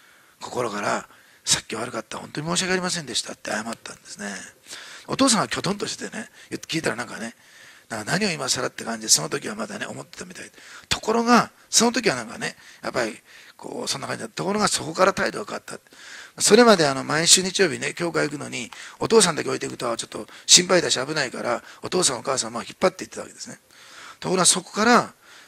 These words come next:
教会行こうと思ったら、今まではもう、いや、なんて言っても、とにかく嫌、嫌がっても連れて行く感じだったのに、ちゃんと服装を着替えて、礼拝服準備して、待ってたって。で、行こうって言ったら、さっとついてきて、それから喜んでくるようになって、それではっきりイエス様を信じたんです。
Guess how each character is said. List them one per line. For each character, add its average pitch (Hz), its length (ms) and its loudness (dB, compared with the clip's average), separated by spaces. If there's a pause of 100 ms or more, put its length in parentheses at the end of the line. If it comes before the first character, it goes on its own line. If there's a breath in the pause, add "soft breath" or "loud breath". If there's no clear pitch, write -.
(180 loud breath)
教 196 160 2
会 190 160 6
行 - 40 -4
こ 190 80 2
う 175 40 -2
と 143 80 -6
思 139 80 -6
っ 127 40 -12
た - 140 -10
ら、 127 60 -2
今 190 100 0
ま 190 80 2
で 143 60 0
は 123 60 -2
も 113 200 -10 (200 loud breath)
う、 - 40 -4
い 151 40 0
や、 180 120 0
な 135 160 -8
ん 165 80 -10
て 196 100 -8
言 - 40 -8
っ - 20 -20
て 214 80 2
も、 156 60 -2
と 160 80 -2
に 131 60 -2
か 117 40 -8
く 139 40 -4
嫌、 175 220 4
嫌 185 180 6
が 202 60 6
っ - 40 -18
て 160 80 -6
も 131 60 -10
連 143 100 -6
れ - 40 -6
て 147 60 -6
行 143 60 -8
く - 20 -10
感 135 100 -8
じ 127 40 -12
だ 120 60 -8
っ - 40 -20
た - 100 -14
の - 80 -12
に、 - 240 -10 (420 loud breath)
ち - 80 6
ゃ 151 60 2
ん 160 60 -4
と 135 140 -6
服 - 180 -4
装 151 160 4
を 139 240 -2 (160 loud breath)
着 - 100 -2
替 156 140 8
え 135 60 6
て、 - 100 -6
礼 135 140 0
拝 156 100 -2
服 139 100 -8
準 147 120 -8
備 120 100 -12
し - 80 -2
て、 101 220 -12 (500 loud breath)
待 - 160 2
っ - 20 -16
て - 120 -14
た - 80 -8
っ - 40 -18
て。 - 200 -20 (380 soft breath)
で、 147 120 0
行 170 60 -4
こ 208 60 2
う - 20 4
っ - 20 0
て 139 100 -8
言 123 40 -6
っ - 20 0
た - 80 2
ら、 190 60 0
さ - 0 -
っ - 40 -10
と 139 120 -8
つ - 140 -12
い - 40 -8
て 196 80 -14
き 107 120 -14
て、 - 220 -12 (240 loud breath)
そ - 120 0
れ 170 80 2
か 151 80 0
ら 151 120 4
喜 208 140 2
ん 196 80 -2
で 127 80 -6
く - 80 -12
る 117 60 -6
よ - 60 -8
う - 20 -14
に 92 40 -16
な 98 100 -12
っ - 20 -20
て、 - 280 -10 (800 loud breath)
そ 131 60 -10
れ 127 60 -4
で 131 60 -6
は - 140 -4
っ 117 100 -6
き 170 100 -6
り 143 60 -4
イ - 20 -4
エ 139 40 -4
ス - 80 0
様 101 180 -4
を - 20 -8
信 - 200 -2
じ - 80 -14
た - 100 -14
ん - 100 -20
で - 80 -20
す。 - 140 -12